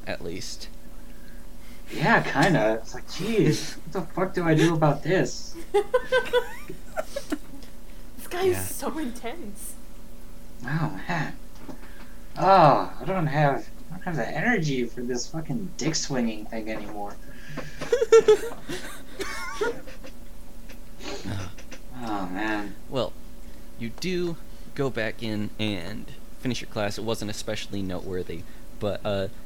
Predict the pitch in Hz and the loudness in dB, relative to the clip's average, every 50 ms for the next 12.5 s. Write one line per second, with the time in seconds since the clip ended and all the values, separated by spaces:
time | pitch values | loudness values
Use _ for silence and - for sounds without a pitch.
0 | - - - 220 220 - - 220 202 165 - - 98 90 90 - - - - - | -4 -2 0 0 0 0 -2 -2 -2 -2 -2 -2 -2 -2 -2 -4 -4 -6 -6 -6
1 | - - - - - - - - - - - - - - 202 202 190 190 185 127 | -6 -6 -6 -6 -6 -6 -6 -6 -6 -6 -6 -6 -4 -2 2 2 2 2 2 0
2 | - - 135 123 - 123 117 - 123 120 - - - - - - - - - - | 0 0 0 2 2 2 2 2 2 0 -2 -2 -4 -6 -6 -6 -6 -6 -6 -4
3 | - - 139 - 175 165 147 160 143 - - 123 120 117 - 101 92 - 90 80 | -2 -2 0 0 0 0 2 2 2 2 2 2 0 2 0 0 0 0 -2 -2
4 | 64 - - 92 87 85 85 87 - - - - - - - - - - - - | -2 -2 -4 -4 -4 -4 -4 -4 -6 -6 -6 -6 -6 -6 -6 -6 -4 -6 -4 0
5 | 226 233 226 214 214 214 214 214 - - 214 214 208 202 196 196 190 190 190 - | 2 2 4 6 4 4 2 2 -2 -2 2 4 6 6 8 6 6 4 0 -2
6 | - - - - - - - - 196 196 208 196 190 214 220 220 208 202 196 190 | -4 -4 -4 -6 -6 -2 0 0 2 4 4 4 4 4 2 2 2 4 6 6
7 | 180 175 - - 170 160 160 156 147 151 156 143 139 139 135 123 120 117 - - | 6 4 2 0 -2 0 0 2 4 6 6 6 6 4 2 2 2 0 -4 -6
8 | - - - - - - 123 - 139 131 - 131 120 120 120 113 113 110 113 - | -6 -6 -6 -6 -6 -4 -4 -2 -2 -2 0 0 2 2 2 0 0 -2 -4 -6
9 | - - - - - - - - - - - - - - - 139 143 143 - - | -6 -6 -6 -6 -6 -6 -6 -6 -6 -6 -6 -6 -6 -2 2 2 4 4 4 4
10 | 156 147 143 135 135 135 131 135 131 131 - 127 120 - - 127 120 113 - 110 | 4 4 6 6 6 4 4 4 2 2 0 -2 -2 -2 -2 -2 -2 -2 -2 -2
11 | 107 - - 98 98 95 - 95 95 95 92 - - - - - - 185 185 190 | -2 -2 -2 -4 -4 -4 -2 -2 -2 -2 -4 -4 -4 -4 -4 -4 -2 -4 -2 -2
12 | 151 - - 185 - 190 190 190 190 | 0 0 0 0 0 -2 -2 -4 -4